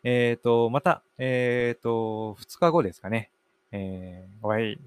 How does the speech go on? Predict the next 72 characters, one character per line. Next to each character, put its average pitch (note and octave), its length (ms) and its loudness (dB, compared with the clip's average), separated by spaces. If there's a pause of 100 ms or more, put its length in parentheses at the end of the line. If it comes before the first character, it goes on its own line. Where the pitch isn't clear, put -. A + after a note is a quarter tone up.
で A2+ 120 -4
き - 60 -20
た G2 100 -4
ら F#2+ 80 -4
嬉 G#2 180 -4
し - 60 -6
い G#2 40 -6
で G#2 140 0
す。 - 260 -20 (380)
え G2 400 -6
ー、 - 20 -20 (300)
今 A#2 180 2
夜 G2 80 0
も F#2+ 200 -10
聞 A2+ 120 -4
い G#2 40 -4
て G#2+ 100 -4
い - 20 -12
た G#2 80 -6
だ G2+ 100 -2
い G2 60 -6
て - 240 -8
あ A#2 60 -2
り A2+ 40 2
が G#2+ 60 0
と G2+ 80 -6
う G2+ 40 0
ご G2+ 40 -2
ざ G2+ 80 -2
い G2 40 -4
ま F#2 100 -8
し - 40 -20
た。 F#2+ 200 -6
あ、 A#2+ 140 -4 (280)
あ F3+ 100 2
と、 C#3 360 6 (480)
す - 140 -6
い E3+ 40 4
ま E3 100 2
せ D3+ 120 -2
ん。 - 100 -6
え A#2+ 140 0
ー - 20 0
と、 - 100 -16
ち - 100 -10
ょ B2 40 -2
っ - 20 -2
と A2+ 60 0
伸 A#2 80 2
ば C3 100 4
し - 40 -12
ち - 60 -6
ゃ - 20 0
い G2 40 -2
ま F#2+ 120 -8
す。 - 100 -20 (240)
え B2 80 -2
っ - 20 -6
と B2+ 120 -6
ね、 A2+ 260 0 (380)
え A2 600 -2
ー - 20 -20
と、 A2+ 160 -4
今 G3 180 2
日 A2+ 80 2
ね、 F#2+ 100 -2
Google G3 280 2
Podcast、 G3 500 -4
Google E3+ 560 0
Podcast F#3+ 580 -4
に D3+ 80 -4
も、 D3+ 360 0